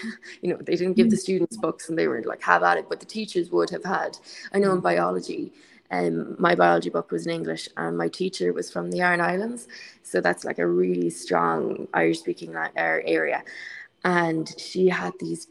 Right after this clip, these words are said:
Speaker 1: beautiful words. Oh my God. Like, she had so, so, words that I, I never had, like, words that were probably not, um, used in, like, everyday language, but she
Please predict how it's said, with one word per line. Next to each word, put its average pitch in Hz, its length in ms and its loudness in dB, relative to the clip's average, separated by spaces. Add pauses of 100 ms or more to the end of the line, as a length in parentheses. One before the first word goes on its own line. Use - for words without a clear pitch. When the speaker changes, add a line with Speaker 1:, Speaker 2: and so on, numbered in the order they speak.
(200)
Speaker 1:
beautiful 175 800 0
words. 147 400 -2
Oh 180 180 4
my 160 140 2
God. 156 340 -4
Like, - 160 -10
she 185 220 0
had 165 300 2
so, 190 340 0
so, 190 260 -4
words 185 300 4
that 175 120 4
I, 180 180 6 (100)
I 180 140 2
never 165 300 0
had, 151 300 -4
like, - 240 -4
words 175 240 4
that 131 100 -4
were 170 80 -2
probably 180 360 -2
not, 170 340 0 (880)
um, 165 420 6
used 170 520 0
in, 170 140 -2
like, 160 200 -2
everyday 175 340 0
language, 175 380 -2
but 165 140 -2
she 170 440 -2